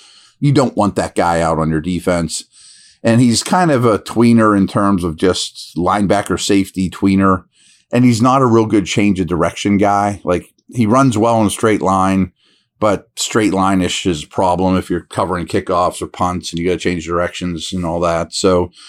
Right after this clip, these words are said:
those guys are out. Maybe one or two of them gets the call back. Who's to say?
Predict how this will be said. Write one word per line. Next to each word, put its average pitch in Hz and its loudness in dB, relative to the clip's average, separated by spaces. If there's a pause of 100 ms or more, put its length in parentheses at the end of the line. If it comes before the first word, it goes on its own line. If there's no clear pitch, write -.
(280)
those 190 2
guys 180 2
are 147 2
out. 135 0
Maybe 143 4
one 123 4
or 117 2
two 120 2
of 113 2
them 113 4
gets - -4
the 98 -2
call 104 0
back. 98 0 (480)
Who's 107 2
to 92 -4
say? 92 2